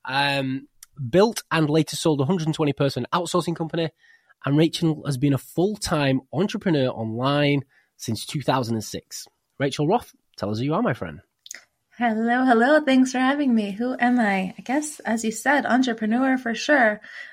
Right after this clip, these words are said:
Speaker 2: Uh, lots of different companies, love them, world traveler, and, um, yeah, just like to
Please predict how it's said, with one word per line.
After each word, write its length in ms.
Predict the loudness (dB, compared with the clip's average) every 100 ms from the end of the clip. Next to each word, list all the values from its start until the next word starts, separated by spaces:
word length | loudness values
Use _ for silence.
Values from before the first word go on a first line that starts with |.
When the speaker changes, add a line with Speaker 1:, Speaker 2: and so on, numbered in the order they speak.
| -6
Speaker 2:
Uh, 300 | 2 4 4 0
lots 320 | 2 2 2
of 60 | -2
different 280 | -2 0 0
companies, 560 | 0 0 2 2 2 -2
love 280 | 0 0 4
them, 320 | 4 6 6
world 280 | 4 2 -2
traveler, 600 | -2 -2 0 0 2 0 -2
and, 380 | 0 2 2
um, 420 | 2 0 0 -2 -4 -14 -20 _ _
yeah, 240 | 0 0 -2 -8
just 200 | -8 -6
like 160 | -6
to 260 | -2 -2